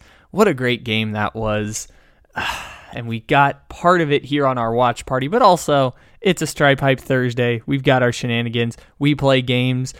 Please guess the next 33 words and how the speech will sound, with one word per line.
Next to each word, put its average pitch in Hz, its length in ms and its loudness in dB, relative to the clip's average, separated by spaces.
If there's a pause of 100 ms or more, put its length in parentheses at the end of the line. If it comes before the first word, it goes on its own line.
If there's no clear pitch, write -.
(160)
We 131 200 0
have 131 200 2
fun 127 280 -2
conversations. 120 1000 -4 (260)
Love, 120 540 2 (240)
love, 117 520 -2
love 113 360 -2
my 107 140 -4
man 104 280 -4
Blake, 107 360 -2
just 196 300 2
as 120 80 -4
a 98 80 -4
person. 104 580 -6
Like, 117 220 -6
his 120 180 -8
sports 180 400 -2
commentary, 107 720 -4
impeccable. 104 840 -6 (120)
Just - 320 -2 (200)
un-, 160 280 0
unbelievably 127 800 -2
impeccable 107 720 -4 (220)
as 120 240 0
an 113 120 -4
analyst, 104 680 -4
but 117 280 -2 (160)
just 220 300 0
love 127 220 0
him 120 100 -2
as 107 140 -4
a 98 60 -6
person. 107 600 -6